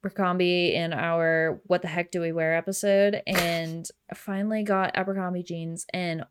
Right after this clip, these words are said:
Speaker 1: oh my goodness, you guys, my life has changed. I will
Speaker 2: Are
Speaker 1: never
Speaker 2: they
Speaker 1: go
Speaker 2: the
Speaker 1: back
Speaker 2: Curve
Speaker 1: to American
Speaker 2: Love,
Speaker 1: Eagle
Speaker 2: right?
Speaker 1: jeans. Mm-hmm.
Speaker 2: Yeah, yeah.
Speaker 1: I got them i-, in yesterday, and I wore a pair today, and I was like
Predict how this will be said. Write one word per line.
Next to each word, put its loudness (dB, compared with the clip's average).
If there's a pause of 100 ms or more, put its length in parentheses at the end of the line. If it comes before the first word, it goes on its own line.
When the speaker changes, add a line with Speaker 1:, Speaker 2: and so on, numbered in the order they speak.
Speaker 1:
oh 2
my 2
goodness, -2
you -6
guys, -4
my -6
life -6
has -10
changed. -8
I -2
will 0 (160)
Speaker 2:
Are 12
Speaker 1:
never -
Speaker 2:
they 10
Speaker 1:
go 8
Speaker 2:
the -
Speaker 1:
back 10
Speaker 2:
Curve -
Speaker 1:
to 4
American 10
Speaker 2:
Love, -2
Speaker 1:
Eagle 4
Speaker 2:
right? -
Speaker 1:
jeans. 0 (420)
Mm-hmm. 6
Speaker 2:
Yeah, 2 (260)
yeah. -6
Speaker 1:
I 2
got 2
them 6
i-, 0 (220)
in 6
yesterday, 4
and 0
I 4
wore 4
a 8
pair 2
today, 4
and 2
I 4
was 0
like 0